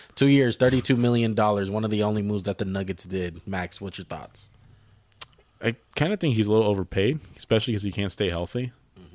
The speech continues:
Speaker 2: Availability is probably the best ability. I, the Nuggets need him, man. I, I know Michael Porter, everyone's in love with him, but I still haven't seen the signs. I've seen, obviously, there's moments of superstardom, but there's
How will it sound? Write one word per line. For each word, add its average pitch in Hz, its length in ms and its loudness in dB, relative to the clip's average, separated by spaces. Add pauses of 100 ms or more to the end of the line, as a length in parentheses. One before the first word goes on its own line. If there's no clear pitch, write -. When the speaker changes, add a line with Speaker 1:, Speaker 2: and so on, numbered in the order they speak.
Speaker 2:
Availability 107 680 -2
is 98 80 -4
probably 101 260 0
the 98 80 0
best 92 440 -2
ability. 107 420 -2 (1000)
I, 143 100 0
the 151 160 2
Nuggets 196 300 0
need 139 120 4
him, 117 120 2
man. 113 280 0 (220)
I, 117 140 -2 (180)
I 123 120 2
know 127 180 2
Michael 117 300 2
Porter, 110 200 4
everyone's 107 320 2
in 92 100 2
love 90 160 0
with 104 200 0
him, 113 240 -2
but 82 260 0 (120)
I 92 60 -4
still 110 520 2
haven't 98 260 0
seen 95 200 -6
the 92 100 -4
signs. 90 340 -4 (100)
I've 107 160 0
seen, 131 300 -2
obviously, 104 380 0
there's 87 160 0
moments 87 340 -6
of 87 80 -10
superstardom, 95 680 -8
but 98 140 -6
there's 98 260 -6